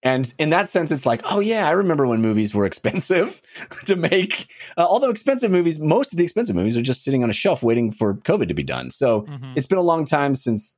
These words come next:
Speaker 1: I've seen anything like this, but that doesn't make it a good movie. It's, i-, you know, it, it, there's some joy to be had for sure. And I think if you know going in that it's real dumb, maybe you'll have more joy. But it's, I, I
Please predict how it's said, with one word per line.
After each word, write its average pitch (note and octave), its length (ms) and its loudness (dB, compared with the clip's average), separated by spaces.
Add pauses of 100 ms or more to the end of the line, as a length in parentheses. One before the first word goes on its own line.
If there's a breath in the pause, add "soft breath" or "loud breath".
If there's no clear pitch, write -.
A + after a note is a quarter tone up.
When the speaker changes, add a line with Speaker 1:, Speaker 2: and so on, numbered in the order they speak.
Speaker 1:
I've G#2 60 -12
seen A3 160 0
anything C#3 240 2
like A2+ 140 0
this, A#2 120 -2
but D#3 140 -2
that A#3 120 0
doesn't A#3+ 240 0
make G3+ 160 2
it D#3 80 2
a - 20 -2
good C#3 220 2
movie. A2 360 2
It's, - 360 -4 (540 soft breath)
i-, C3+ 40 2
you C#3 260 0
know, A2 220 2
it, C3+ 200 0 (180)
it, D3 100 -8
there's F#3+ 240 2
some G3 140 0
joy G#3+ 260 2
to A3 80 0
be G#3 80 4
had F3+ 400 2
for D#3+ 100 0
sure. D3+ 380 2
And B2+ 160 0
I B2 40 0
think D3 200 -2
if C3+ 40 0
you B2+ 80 2
know B2+ 160 2
going A#2 280 0
in G#2 260 2
that F2+ 160 0
it's F2+ 180 -4
real G2 200 2
dumb, F2 260 0
maybe F2 200 -2
you'll E2+ 180 0
have E2+ 180 -2
more G#2 220 0
joy. A#2 440 2 (460)
But F#2+ 400 0
it's, C3 220 -4 (240)
I, - 80 0 (160)
I F3 260 2